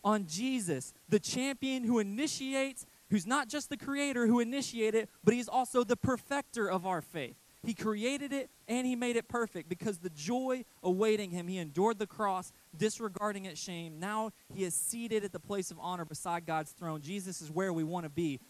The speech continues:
Let's keep running hard after him every day with every part of us, putting away anything that's gonna slow us down. You know what your life is?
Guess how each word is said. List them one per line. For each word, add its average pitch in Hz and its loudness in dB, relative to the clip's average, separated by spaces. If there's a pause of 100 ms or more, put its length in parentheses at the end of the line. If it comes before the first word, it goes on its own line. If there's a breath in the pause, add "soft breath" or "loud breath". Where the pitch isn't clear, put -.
Let's 208 0
keep 208 -8 (160)
running 202 0
hard 185 0
after 180 -4
him 160 -4
every 165 -6
day 156 -4
with 147 -4 (100)
every 185 -4
part 170 -4
of 135 -10
us, 156 -10 (240 loud breath)
putting 220 6
away 185 0
anything 233 -4
that's 202 -8
gonna 190 -6
slow 180 -4
us 165 -8
down. 143 -6
You 190 -10
know 285 -2
what 285 -2
your 220 -2
life 220 -4
is? 240 -8